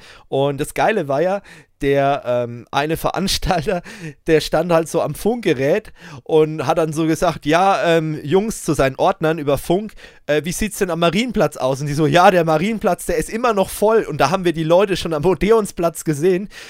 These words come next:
Und ja, das kommen immer noch Leute, es wollen immer noch Leute auf dem, äh, Marienplatz. Und es war so krass. Dann waren schon die ersten vorne am, am Wellenbrecher gestanden. Sagt, „Jungs, wie sieht's denn am Marienplatz aus? Ist der mittlerweile leer?“ „Nee, da sind immer noch Leute dazugekommen.“ Also das war so absurd einfach.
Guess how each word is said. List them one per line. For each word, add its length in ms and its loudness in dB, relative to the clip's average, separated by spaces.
Und 300 -2
ja, 180 0
das 300 -8
kommen 200 4
immer 280 2
noch 160 4
Leute, 260 2
es 120 -6
wollen 120 2
immer 260 0
noch 160 0
Leute 300 2
auf 180 -4
dem, 140 -8
äh, 200 0
Marienplatz. 880 -4
Und 160 -6
es 140 -4
war 120 0
so 120 -4
krass. 360 -2
Dann 140 -4
waren 140 0
schon 160 -8
die 100 -8
ersten 380 -4
vorne 320 -4
am, 200 -8
am 200 -8
Wellenbrecher 580 -4
gestanden. 400 -6
Sagt, 200 -2
„Jungs, 260 0
wie 80 -2
sieht's 300 -6
denn 140 0
am 120 -4
Marienplatz 560 -4
aus? 200 -4
Ist 180 -8
der 100 2
mittlerweile 460 0
leer?“ 200 0
„Nee, 380 4
da 120 0
sind 200 -6
immer 280 4
noch 160 2
Leute 260 4
dazugekommen.“ 800 -4
Also 180 -4
das 140 -8
war 140 0
so 260 -6
absurd 560 -2
einfach. 460 -6